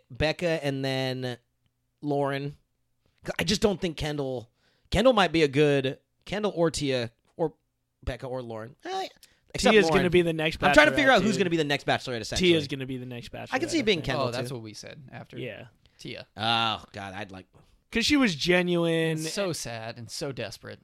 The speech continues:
Speaker 1: Yeah. Do you think that if you were in that position, <laughs> uh, and you were the fourth one to leave, I just don't know if I'd spend that much time with the person that just dumped me. I feel like I'd say goodbye, eh,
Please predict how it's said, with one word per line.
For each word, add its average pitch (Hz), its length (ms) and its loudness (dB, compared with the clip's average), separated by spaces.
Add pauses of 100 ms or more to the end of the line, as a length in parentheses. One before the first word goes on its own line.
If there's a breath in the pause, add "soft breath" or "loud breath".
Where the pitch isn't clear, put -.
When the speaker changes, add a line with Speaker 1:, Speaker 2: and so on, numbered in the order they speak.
(480)
Speaker 1:
Yeah. 120 540 2 (480 soft breath)
Do 175 160 -2
you 294 100 8
think 254 440 0
that 185 200 4
if 175 160 -4
you 196 140 2
were 214 100 8
in 185 60 4
that 185 160 0
position, 160 480 -2 (240)
<laughs> - 260 -4
uh, 185 360 -6 (400 loud breath)
and 165 260 0
you 190 80 4
were 196 60 6
the 170 60 2
fourth 180 280 2
one 170 140 -2
to 147 80 -4
leave, 151 240 -4 (400 soft breath)
I 220 160 2
just 339 180 -4
don't 220 140 4
know 202 60 2
if 190 100 2
I'd 175 100 2
spend 170 380 -2
that 170 100 -2
much 151 200 -8
time 151 340 -6
with 160 160 0
the 151 80 -8
person 151 400 -2
that 139 160 -8
just 110 240 -12
dumped 135 240 -2
me. 95 200 -18
I 147 100 -6
feel 208 180 2
like 185 160 0
I'd 165 120 -4
say 175 200 0
goodbye, 170 320 0
eh, 165 80 -10